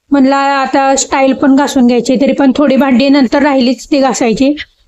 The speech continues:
मग खालची स्टाईल वगैरे घासून घेतली, मग वरची वगैरे स्टाईल घासली, बाकीची भांडी मग हॉलमध्येच तिथं पाणी गाळत वगैरे ठेवून दिले. मग म्हणलं आता इकडची स्टाईल वगैरे घासून घेऊया. अ, कोणती तर, अ,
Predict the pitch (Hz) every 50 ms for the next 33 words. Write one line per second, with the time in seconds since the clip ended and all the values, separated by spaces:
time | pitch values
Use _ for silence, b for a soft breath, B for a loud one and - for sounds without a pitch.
0 | _ - 269 254 240 - - 277 269 285 285 240 - - 294 277 277 277 269 262
1 | 254 254 269 262 262 - 233 233 240 240 240 247 254 247 254 254 262 262 262 -
2 | 277 262 254 254 254 247 247 226 - - 277 254 247 247 247 226 226 - 254 240
3 | 269 294 294 B B B B B B B - 277 285 254 247 233 233 262 226 269
4 | 262 254 226 254 247 240 254 247 226 277 - 277 262 254 247 262 254 262 254 -
5 | - 294 - 277 262 269 277 269 262 247 254 254 254 262 254 247 240 247 262 247
6 | 247 247 233 226 - - 269 247 233 226 240 220 233 269 294 294 B - _ _
7 | _ _ _ _ - 262 240 240 240 247 240 240 240 233 233 233 269 269 247 -
8 | 269 - - 277 - - - 285 254 240 247 254 240 247 233 247 254 254 - -
9 | 262 226 233 220 226 226 226 240 294 302 B B B B B B _ - 294 269
10 | 254 247 240 247 240 240 240 - 294 277 262 233 294 294 311 339 339 311 302 -
11 | 285 247 262 262 262 262